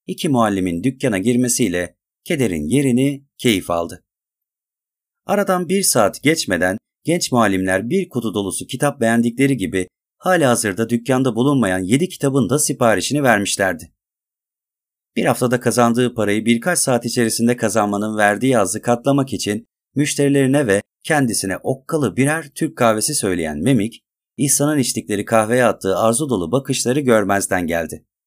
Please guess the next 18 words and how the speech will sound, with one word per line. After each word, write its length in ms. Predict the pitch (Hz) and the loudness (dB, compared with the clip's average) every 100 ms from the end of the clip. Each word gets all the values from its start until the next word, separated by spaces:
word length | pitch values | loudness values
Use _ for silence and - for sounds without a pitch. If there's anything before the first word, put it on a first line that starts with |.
| _ _ _ _ _ _ _ - | _ _ _ _ _ _ _ -4
Babasının 480 | 120 123 120 117 95 | -2 0 0 0 -2
da 120 | 92 | 0
bir 140 | 170 | 0
zamanlar 480 | 135 113 95 92 87 | 2 0 0 -2 -2
söylediği 520 | - 110 113 113 147 | -2 -2 0 0 0
gibi 420 | 131 87 85 82 _ _ _ | 0 -2 -2 -4 _ _ _
çalışanına 580 | - 143 131 113 92 87 | -2 -2 0 -2 -2 0
yüz 280 | 104 123 | 0 2
verirsen 640 | 123 147 147 117 107 113 _ _ | 0 0 0 0 -2 -4 _ _
asları 440 | - 143 - 113 95 | -2 0 0 0 0
da 80 | 147 | 0
gözden 420 | 143 120 127 113 | 0 2 2 2
çıkarman 500 | - 110 104 104 98 | 2 2 2 2 0
gerekirdi. 600 | 92 90 95 82 82 - _ _ _ _ _ _ _ _ _ _ _ _ _ _ _ _ _ _ - | -2 -2 -4 -6 -8 -14 _ _ _ _ _ _ _ _ _ _ _ _ _ _ _ _ _ _ -2
Muallimleri 560 | 190 196 196 190 180 | 2 2 2 2 4
yolcu 320 | 147 123 120 156 | 4 4 2 0
ettikten 440 | 123 113 - 139 | 0 -2 2 2
sonra 520 | 127 95 87 98 - | 0 -2 0 0 -2